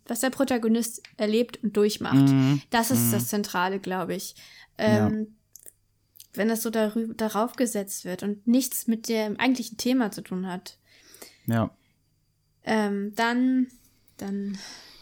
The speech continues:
Speaker 1: bringen sie <laughs> meistens nicht so viel, dann ist es nur Zeitverschwendung.
Speaker 2: Ja.
Speaker 1: Ähm,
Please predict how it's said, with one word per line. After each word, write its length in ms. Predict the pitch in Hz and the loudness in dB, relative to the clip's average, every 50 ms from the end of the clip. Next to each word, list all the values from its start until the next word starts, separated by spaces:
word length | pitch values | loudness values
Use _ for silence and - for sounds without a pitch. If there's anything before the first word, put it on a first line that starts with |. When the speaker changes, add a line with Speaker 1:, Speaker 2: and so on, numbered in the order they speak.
| - - - - - - - - - - - - - | -20 -20 -20 -20 -20 -20 -20 -20 -20 -20 -20 -14 -6
Speaker 1:
bringen 240 | 226 220 220 240 | 0 2 4 4
sie 100 | - - | 6 6
<laughs> 160 | 196 185 208 208 | 6 4 4 2
meistens 240 | 214 - 208 - | 0 -2 -4 -2
nicht 140 | 226 226 220 | -2 -2 -2
so 80 | - 214 | -4 -6
viel, 160 | - - 185 | -6 -6 -6
dann 140 | - 190 202 | -4 -4 -4
ist 100 | 208 208 | -4 -4
es 120 | 220 - | -2 -2
nur 140 | 240 220 220 | -2 -2 -2
Zeitverschwendung. 760 | - 226 220 220 220 - 185 - - 180 185 190 185 185 196 - - - - - - - - - - - - _ - | -2 -2 -4 -4 -4 -6 -10 -8 -8 -6 -6 -4 -4 -6 -8 -10 -14 -20 -20 -20 -20 -20 -20 -20 -20 -20 -20 _ -2
Speaker 2:
Ja. 380 | 120 - 214 - 208 208 208 | 0 2 4 4 2 2 0
Speaker 1:
Ähm, 300 | 208 208 202 202 196 196 | 0 0 -2 -2 -4 -6